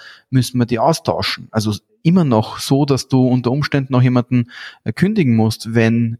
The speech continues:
es der Verantwortung gegenüber dem Unternehmen nicht entspricht.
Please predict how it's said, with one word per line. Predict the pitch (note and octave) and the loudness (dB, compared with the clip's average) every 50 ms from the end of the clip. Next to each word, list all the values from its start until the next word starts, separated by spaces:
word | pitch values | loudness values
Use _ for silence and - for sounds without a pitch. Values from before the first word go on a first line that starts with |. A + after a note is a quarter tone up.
| _ | _
es | - F2 G2+ G#2+ - - - - - _ - | -4 -4 -2 -2 -4 -6 -10 -10 -12 _ -2
der | A2 G#2+ | -2 0
Verantwortung | - - - - A#2+ B2+ A#2+ B2 A#2+ - C3 B2 | 0 0 0 0 0 0 0 0 0 0 0 -2
gegenüber | A#2+ A#2+ B2 B2+ B2+ B2+ A#2+ | 0 0 0 0 2 0 0
dem | - B2 A#2+ | 2 2 2
Unternehmen | G#2+ A#2 A#2 - A#2+ C#3 E3 F3 C#3+ A#2+ | 2 0 0 0 0 2 2 2 2 0
nicht | A#2 A2 - - - - - _ - | 0 -2 -4 -6 -12 -20 -20 _ -8
entspricht. | A2+ G#2+ - - - G#2 F2+ - - _ _ | -8 -8 -6 -6 -8 -8 -8 -8 -12 _ _